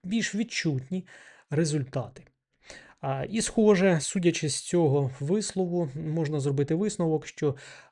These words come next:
е, сьогоднішній удар був саме ракетами «Нептун». Е, це ти-, ті ракети, які потопили Москву, і, і їх наразі серйозно модифікували. Він тепер довгий,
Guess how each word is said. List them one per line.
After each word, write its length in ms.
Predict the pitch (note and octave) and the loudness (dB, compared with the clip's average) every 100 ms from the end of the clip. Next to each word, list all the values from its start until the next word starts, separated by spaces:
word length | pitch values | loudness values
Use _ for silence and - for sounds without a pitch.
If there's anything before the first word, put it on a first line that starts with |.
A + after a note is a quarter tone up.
| D#3+ | -4
е, 180 | C#3 | -2
сьогоднішній 580 | C3 F3 E3 C#3+ C3 C#3+ | 0 0 2 0 -2 -2
удар 360 | C#3+ C#3+ C#3+ C3 | -2 0 0 -2
був 400 | A#2+ D3 C3 - - | -2 -2 -2 -6 -12
саме 520 | - - D#3 C3+ B2+ - - - | -6 -4 -2 -2 -2 -6 -14 -8
ракетами 640 | - D3+ D3 D3+ C3+ B2 B2 | -2 -2 4 2 2 -2 -2
«Нептун». 540 | C#3 C#3 A3 A3 G#3 - - - - - | -2 -2 0 0 0 -6 -18 -20 -14 -4
Е, 180 | C#3+ C3 | -4 -2
це 140 | - | -2
ти-, 320 | C#3+ E3+ D#3 | 0 2 2
ті 220 | C#3+ - D3+ | 2 4 4
ракети, 420 | D3 E3+ D#3+ C#3 | 4 4 4 2
які 220 | C3+ C#3 | 0 -2
потопили 600 | C3+ C#3+ D#3 D#3+ C#3+ B2 | -2 0 0 2 0 2
Москву, 640 | C3+ D#3 - G3 G#3+ G3 C#3 | 0 -2 -4 -2 0 0 -2
і, 260 | D#3 D#3+ D#3+ | -4 -2 -4
і 220 | E3+ D#3+ | -6 -6
їх 260 | D#3+ E3+ D3 | -4 -4 -2
наразі 360 | D3 C#3 B2 | 0 0 0
серйозно 520 | A#2+ D3+ D#3+ D#3 C3+ | -2 -4 0 0 0
модифікували. 960 | C3 C#3 C#3 D3 F3 G3 G#3 G3 F3 D3+ - - - | 0 0 0 -2 -2 0 2 4 4 0 -4 -20 -8
Він 180 | E3+ E3+ | -2 0
тепер 340 | D3+ C3 C#3+ | 0 0 0
довгий, 600 | C3+ F#3 G#3+ F3+ D3 D#3 | 2 4 4 4 2 -2